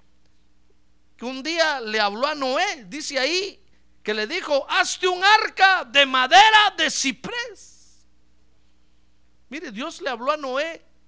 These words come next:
de un proyecto que quería hacer en la tierra. Y no era un proyecto pequeño, hermano. Era un proyecto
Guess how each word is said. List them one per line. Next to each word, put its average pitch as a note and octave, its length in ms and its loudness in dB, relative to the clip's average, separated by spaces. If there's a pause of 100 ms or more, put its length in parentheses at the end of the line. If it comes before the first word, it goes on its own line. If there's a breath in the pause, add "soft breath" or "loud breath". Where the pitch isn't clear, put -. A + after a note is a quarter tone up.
(220)
de E3 160 -12
un C#4+ 180 -12
proyecto B3 520 -12
que F#3 120 -16
quería G#3+ 300 -16
hacer B3+ 240 -16
en A3 140 -12
la E3+ 160 -16
tierra. F4 480 -20 (560)
Y F3 80 -12
no F#3+ 160 -2
era B3 80 2
un B3 120 -4
proyecto F3 460 -6
pequeño, E4+ 480 -2
hermano. C#3 500 -6 (3250)
Era D4 200 -6
un D4+ 120 -8
proyecto A3+ 720 -4